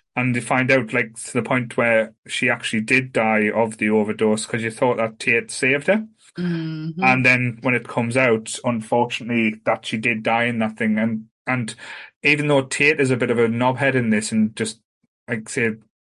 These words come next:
Speaker 1: a bit of a, like, not, not the villain of the piece, 'cause that was always gonna be Jessica Lange's character. She was always the one that was twisting and making things, um, like, say, twisting a knife, shall we say.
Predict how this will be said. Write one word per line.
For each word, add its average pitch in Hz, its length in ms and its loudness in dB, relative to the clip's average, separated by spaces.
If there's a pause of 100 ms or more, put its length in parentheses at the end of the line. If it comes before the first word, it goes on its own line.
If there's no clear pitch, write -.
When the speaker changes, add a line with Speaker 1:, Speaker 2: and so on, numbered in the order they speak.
(140)
Speaker 1:
a - 80 -12
bit 113 160 -2
of 110 80 0
a, 107 120 -2 (280)
like, 113 160 -4 (400)
not, - 560 -4 (1200)
not 160 200 0
the 143 80 4
villain 160 320 2
of 147 120 4
the 123 100 4
piece, 110 300 -2
'cause 117 160 -2
that 127 140 2
was 123 120 0
always 120 240 2
gonna 117 180 0
be 113 260 0
Jessica 113 400 -2
Lange's 113 280 0
character. 107 300 0
She 123 180 0
was 113 140 2
always 110 260 4
the 110 80 0
one 107 200 4
that 101 100 0
was 110 100 -2
twisting 113 400 -2
and 110 240 4
making 110 320 0
things, 110 320 0 (840)
um, 110 540 2
like, 113 180 -2
say, 117 160 0
twisting 113 400 -2
a - 20 0
knife, 113 260 0
shall 110 180 0
we 107 120 2
say. 107 280 -2